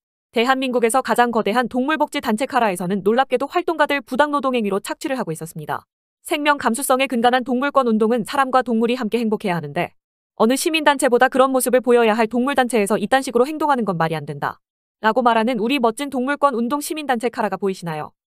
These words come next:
우리 한국 여자들의 기부금과 세금을 처먹고 사는 카라가 이딴 식이라는 거 알고 계셨나요? 어질어질한 그쪽 인권쟁이식 운영이 깜놀한 한국 여자들은 이제 와서 후원해도 되는 게 맞는 거야. 씨바 정기 후원하고 있었는데 이게 뭐냐? 매달 기부하고 있는데 뭔 일이냐 이게?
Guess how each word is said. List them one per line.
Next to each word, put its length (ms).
우리 180
한국 360
여자들의 340
기부금과 500
세금을 360
처먹고 340
사는 240
카라가 300
이딴 240
식이라는 340
거 80
알고 220
계셨나요? 480
어질어질한 540
그쪽 340
인권쟁이식 640
운영이 280
깜놀한 400
한국 260
여자들은 460
이제 160
와서 240
후원해도 400
되는 220
게 80
맞는 240
거야. 220
씨바 240
정기 300
후원하고 400
있었는데 420
이게 180
뭐냐? 360
매달 240
기부하고 400
있는데 260
뭔 220
일이냐 280
이게? 320